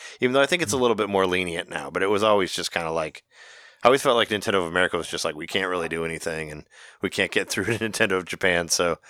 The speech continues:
Speaker 1: that's where we're at. Like, especially, like, in the late nineties, early two thousands, I kinda felt like how that was. And, and it was weird that they were just, like, completely apart from them. It seemed like almost
Speaker 2: Yeah.
Speaker 1: like,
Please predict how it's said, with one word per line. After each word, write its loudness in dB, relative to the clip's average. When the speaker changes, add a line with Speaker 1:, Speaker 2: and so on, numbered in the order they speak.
Speaker 1:
that's 0
where 0
we're -2
at. -4
Like, 0
especially, 2
like, -2
in -8
the -8
late 4
nineties, 0
early 0
two -12
thousands, -6
I -8
kinda -12
felt -10
like -16
how -10
that -12
was. -14
And, -20
and 4
it 8
was 0
weird 4
that -6
they 8
were 4
just, -2
like, 2
completely -2
apart 2
from -6
them. 0
It -2
seemed 0
like 4
almost 2
Speaker 2:
Yeah. 6
Speaker 1:
like, 0